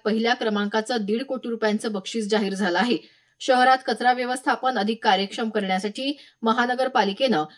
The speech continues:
घर पातळीवर ओला सुका कचरा वेगळा करण्यावर भर दिला. यासाठी नागरिकांमध्ये जनजागृती मोहिमा, विशेष पथकं, दंडात्मक कारवाई तसंच स्वच्छता मित्रांच्या माध्यमातून सातत्यपूर्ण पाठपुरावा करण्यात आला. त्यामुळे महापालिकेची या पुरस्कारासाठी निवड करण्यात आली.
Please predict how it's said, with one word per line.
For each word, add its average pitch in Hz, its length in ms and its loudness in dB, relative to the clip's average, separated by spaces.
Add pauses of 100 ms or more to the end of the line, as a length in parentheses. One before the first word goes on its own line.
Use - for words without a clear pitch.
(140)
घर 240 240 2
पातळीवर 262 540 2
ओला 226 340 6
सुका 233 280 -2
कचरा 226 320 -2
वेगळा 202 280 2
करण्यावर 202 480 0
भर 208 220 0
दिला. 185 260 2 (320)
यासाठी 254 440 2
नागरिकांमध्ये 214 680 2
जनजागृती 214 600 0
मोहिमा, 233 480 2
विशेष 202 360 -2
पथकं, 233 460 -2 (300)
दंडात्मक 220 600 2
कारवाई 214 400 4 (320)
तसंच 285 260 0
स्वच्छता 247 460 0
मित्रांच्या 220 480 -2
माध्यमातून 208 580 0
सातत्यपूर्ण 240 760 -2
पाठपुरावा 202 680 2
करण्यात 196 380 -4
आला. 220 240 6 (360)
त्यामुळे 254 340 2
महापालिकेची 208 920 0 (180)
या 247 120 -2
पुरस्कारासाठी 240 800 0
निवड 208 260 -2
करण्यात 196 400 -4
आली. 180 200 -2